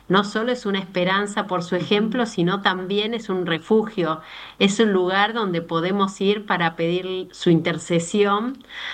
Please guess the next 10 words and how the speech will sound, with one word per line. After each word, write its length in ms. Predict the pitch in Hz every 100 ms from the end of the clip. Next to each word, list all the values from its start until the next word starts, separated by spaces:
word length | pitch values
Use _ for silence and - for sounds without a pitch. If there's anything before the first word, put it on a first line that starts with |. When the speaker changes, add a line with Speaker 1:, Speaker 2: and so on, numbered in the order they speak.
| - -
Speaker 1:
para 260 | 165 165 170
que 80 |
acompañe 520 | 170 170 165 175 185 180
nuestros 340 | 170 170 156
proyectos, 840 | - 156 - 190 190 190 - 185 170
los 140 | 165
proyectos, 720 | - 170 220 220 226 202 - -
eh, 600 | 170 165 156 151 - -
de 100 | 165
emprendedores, 1120 | 165 170 170 175 180 196 214 214 208 208 208